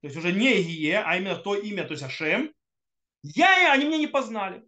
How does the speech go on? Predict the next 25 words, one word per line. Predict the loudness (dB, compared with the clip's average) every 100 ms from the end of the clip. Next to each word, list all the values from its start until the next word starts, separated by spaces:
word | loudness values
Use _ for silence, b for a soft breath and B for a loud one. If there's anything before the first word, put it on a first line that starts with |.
| _
Что | -12 0 2
это | 2
значит? | 2 2 0 -2
Раши | 0 2 2
объясняет, | -2 -4 -8 -8 -2 2 2 0
в | 0
чем | 0 2
смысл | 0 0 2 0
этого | 0
имени. | -2 -2 -2 -2 -4 -8 -14 _ -14
То |
есть, | -12 -2
да, | -2 -2
Гавая. | -2 -2 -2 -4 _ _ _ _ _ _
В | -4
чем | -2
смысл | -2 -2 -2
этого | 0
имени, | 0 0
которое | -2 -2 -4
он |
открыл | -2 -4
Моше? | -4 -6 -8 -4
И |
говорит, | -4 -4